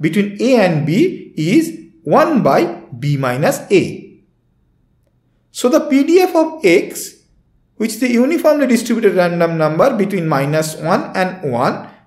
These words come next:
will be equal to one by two. Going back to the expectation, expectation of x cube is equal to the integration of x cube into the P D F.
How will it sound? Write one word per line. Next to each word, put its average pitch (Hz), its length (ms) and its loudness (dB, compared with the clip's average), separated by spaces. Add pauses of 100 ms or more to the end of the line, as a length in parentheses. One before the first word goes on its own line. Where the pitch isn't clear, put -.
will 156 180 0
be 151 220 -6
equal 135 400 0
to - 360 -2
one 127 300 -4
by 190 360 0 (280)
two. - 560 2 (1300)
Going 311 280 2
back 302 280 0
to 247 100 -2
the 190 80 4
expectation, - 880 -4 (680)
expectation 339 680 0
of 294 220 0
x - 260 -2
cube - 580 -2
is 180 240 -6
equal 170 600 2
to - 500 -2 (140)
the 151 180 -2
integration 311 800 0
of 190 420 -2
x - 260 -6
cube - 680 0
into 339 240 0
the 262 140 4
P 123 160 -6
D - 180 -12
F. - 160 -20